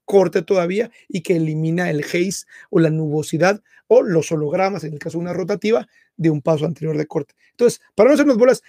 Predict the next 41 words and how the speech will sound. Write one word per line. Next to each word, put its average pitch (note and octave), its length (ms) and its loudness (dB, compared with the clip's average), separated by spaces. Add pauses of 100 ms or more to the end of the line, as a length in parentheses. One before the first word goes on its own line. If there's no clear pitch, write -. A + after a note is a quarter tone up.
(120)
los G#3+ 360 2
servicios, A#3+ 800 -2 (420)
eh, E3+ 520 -2 (720)
de F3+ 260 0
un G#3+ 220 -4
paso - 480 -6 (220)
van G3 280 0
a C4 80 -6
depender F#3+ 600 -2 (340)
de E3+ 140 -2
la E3 100 0
combinación E3 600 -4
de G3 100 0
productos D#3+ 440 -6
que E3+ 120 -12
utilices. D#3+ 520 -8 (160)
No F#3 100 0
lo G3 80 6
voy G3+ 120 8
a G3+ 80 2
repetir, F#3 280 -2
mi G3+ 80 -2
amigo G#3+ 220 -2
Lolo, B3+ 280 0 (340)
no G#3+ 140 0
porque G#3+ 200 -2
no A3 120 -2
quiera, C#4 240 -6
sino G3 180 -4
porque F3+ 220 0
tuvimos B3 480 -4 (220)
más G#3 180 -2
o B3 40 -4
menos C4+ 200 -4
cuarenta G3+ 460 2
y F#3+ 60 -4
cinco C4+ 260 -6
minutos A3+ 340 -6
el F3+ 120 -8
día A3 180 -6
sábado, B3+ 420 -2